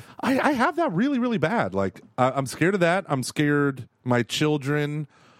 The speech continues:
aren't gonna think I'm, uh, a real man or a real dad.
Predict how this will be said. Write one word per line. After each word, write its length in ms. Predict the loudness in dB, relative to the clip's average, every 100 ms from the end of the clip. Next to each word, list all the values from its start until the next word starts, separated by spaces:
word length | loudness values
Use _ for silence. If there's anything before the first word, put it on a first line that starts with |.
| _ 0
aren't 240 | 0 0
gonna 180 | -2 -2
think 380 | -2 -4 -4 -6
I'm, 540 | -2 0 0 -2 -2 -2
uh, 380 | -2 -2 -2 -4 -4
a 80 |
real 280 | 0 2 2
man 420 | 0 0 0 0
or 160 | 0 0
a 40 |
real 280 | 0 0 -2
dad. 520 | -2 -2 -2 -2 -4